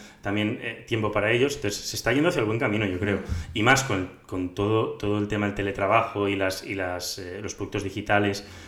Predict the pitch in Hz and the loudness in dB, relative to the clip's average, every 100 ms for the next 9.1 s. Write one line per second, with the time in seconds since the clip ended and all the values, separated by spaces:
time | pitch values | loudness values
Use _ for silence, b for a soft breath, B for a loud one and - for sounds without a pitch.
0 | B - 98 95 104 - _ - - 101 | B -6 -6 -6 -10 -18 _ -20 -8 -2
1 | 113 113 110 107 107 107 107 120 - - | 0 2 2 2 2 2 2 0 -2 -6
2 | - _ _ _ - - - 110 104 101 | -16 _ _ _ -20 -20 -2 2 2 0
3 | 82 - 95 90 - - - - 95 B | -2 -10 -6 -4 -6 -14 -18 -14 -12 B
4 | B B B - 98 92 92 92 104 107 | B B B -10 -6 -4 -4 0 0 2
5 | 104 104 107 113 127 135 104 101 101 98 | 0 0 0 0 0 -2 -2 -2 -4 -4
6 | 98 107 104 101 98 101 107 117 110 104 | -2 0 2 4 2 0 0 0 0 -2
7 | 95 - 104 107 135 147 - - 156 135 | -4 -4 -4 0 0 0 0 2 2 2
8 | - 117 120 - 104 107 - 85 85 90 | 0 0 0 -4 -4 -4 -6 -8 -10 -10
9 | 90 | -14